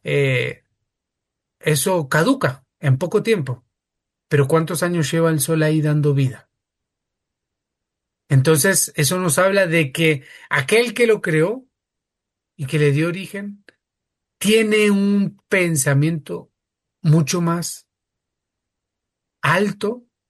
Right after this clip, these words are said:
mucho más poderoso en, en profundidad, en, en inteligencia, en conocimiento de leyes, en comprensión de mecánicas que sostienen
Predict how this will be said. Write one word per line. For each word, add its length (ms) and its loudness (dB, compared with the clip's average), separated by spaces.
mucho 240 2
más 140 0
poderoso 760 2
en, 300 0
en 200 0
profundidad, 840 2
en, 280 -2
en 160 2
inteligencia, 800 0
en 100 -2
conocimiento 680 -2
de 100 2
leyes, 440 0
en 120 -2
comprensión 540 -2
de 80 -6
mecánicas 720 0
que 640 2
sostienen 880 -4